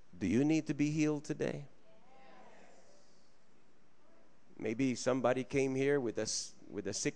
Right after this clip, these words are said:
body. Yesterday, I, kasi galing kami sa biyahe.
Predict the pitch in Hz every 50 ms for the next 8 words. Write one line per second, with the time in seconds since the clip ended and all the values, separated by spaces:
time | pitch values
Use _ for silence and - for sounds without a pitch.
0 | - 127 131 131 139 151 160 170 160 147 - - - - - - - - - -
1 | - - - - - - - - - - - - - - - - - - - -
2 | - - - 110 107 - - 131 135 135 139 143 147 151 139 135 - - - -
3 | - - - - - - - - - - - - - - - - - - - -
4 | - - - - - - - - - - - - - 92 95 98 101 101 101 98
5 | 87 - - - - - - - - 131 123 156 135 110 120 117 117 120 117 104
6 | 120 117 123 123 117 - 127 113 113 110 101 98 113 107 110 117 123 127 135 135
7 | 139 143 -